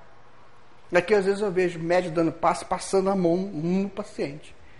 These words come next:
Como se a mão dele fosse tão abençoada que quanto mais tocar a pessoa, mais a pessoa cura. Não é nada por aí. Nós vamos ver mais na frente que não precisa disso, né? Mas tem pessoas que fazem.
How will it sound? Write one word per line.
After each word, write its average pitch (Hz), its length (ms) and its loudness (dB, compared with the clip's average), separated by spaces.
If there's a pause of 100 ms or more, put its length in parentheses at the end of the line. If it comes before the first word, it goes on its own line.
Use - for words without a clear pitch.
(300)
Como 160 200 0
se - 120 -2
a 160 80 6
mão 160 300 2
dele 175 240 2
fosse - 240 -2
tão 196 120 0
abençoada 180 680 0
que 175 100 -10
quanto 190 240 -6
mais 175 220 -2 (240)
tocar 180 360 0
a 180 40 0
pessoa, 170 400 0
mais 160 160 -2
a 175 40 -4
pessoa 180 420 -6
cura. 185 400 -6 (420)
Não 196 100 -6
é 185 40 -10
nada 240 320 -4
por - 180 -8
aí. 113 100 -6
Nós 175 180 -2
vamos 208 140 -4
ver 185 120 -2
mais 175 160 0
na 165 100 -2
frente 156 320 -8
que 151 60 -14
não 151 80 -14
precisa 147 320 -14
disso, 131 400 -18
né? 156 200 -6 (460)
Mas 220 540 0 (580)
tem 208 140 -6
pessoas 180 600 -6
que 208 120 -14
fazem. 160 520 -4